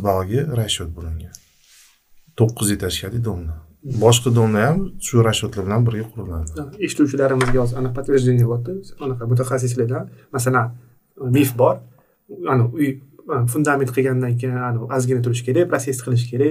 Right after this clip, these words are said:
Speaker 2: tez qurilib ketyapti. Yomon uy, <coughs> yiqilib tushadi deyishyapti. Bu demak, texnologiyalar boshqacha.
Speaker 1: Da.
Speaker 2: Hozir обязательно, ana oldindagi, ana yillab turib, ana fundament,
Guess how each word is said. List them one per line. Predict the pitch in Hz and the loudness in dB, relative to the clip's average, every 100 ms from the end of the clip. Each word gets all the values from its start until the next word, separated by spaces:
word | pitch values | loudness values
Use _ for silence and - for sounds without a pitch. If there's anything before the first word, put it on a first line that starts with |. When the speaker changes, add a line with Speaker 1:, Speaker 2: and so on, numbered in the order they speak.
| 151 | 0
Speaker 2:
tez | 135 - | -4 -2
qurilib | 135 123 | -2 -2
ketyapti. | 127 127 120 - 143 156 - _ _ _ _ 151 185 - 127 | -2 0 -2 -2 -4 -4 -10 _ _ _ _ -8 -4 0 2
Yomon | 135 147 135 139 | 4 4 4 4
uy, | 156 180 156 117 | 4 6 4 2
<coughs> | - - | -8 -6
yiqilib | 170 147 135 | -2 0 0
tushadi | - 135 131 | 2 4 4
deyishyapti. | 127 139 - 190 190 170 | 0 -6 -6 -6 -6 -2
Bu | 127 | 2
demak, | 135 131 127 - - | 2 2 -4 -12 -8
texnologiyalar | - 139 135 127 120 | 0 4 6 6 4
boshqacha. | 120 - 120 - 190 - 156 - 92 | 2 -2 -8 -10 -12 -14 -16 -8 -8
Speaker 1:
Da. | 85 | 2
Speaker 2:
Hozir | 131 127 139 143 | 4 6 4 0
обязательно, | 123 135 123 123 123 | 2 2 0 0 2
ana | 120 120 127 | 4 4 2
oldindagi, | 123 123 117 123 120 | 2 4 2 0 -2
ana | 117 | 2
yillab | 127 127 127 - | 2 2 0 0
turib, | 127 131 - - - 139 | 2 0 -2 -14 -10 0
ana | 120 113 - | 2 2 -2
fundament, | 135 127 120 117 | -4 0 2 0